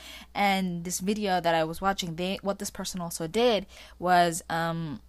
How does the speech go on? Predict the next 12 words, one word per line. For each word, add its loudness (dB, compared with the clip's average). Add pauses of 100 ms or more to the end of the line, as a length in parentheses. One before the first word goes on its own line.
(220)
<clears throat> 0 (1120)
they -2
preserved -2
their -2
flowers -4 (320)
with -4
this, -2
uh, 0
silica -4
gel -4
crystal -8
thing. -10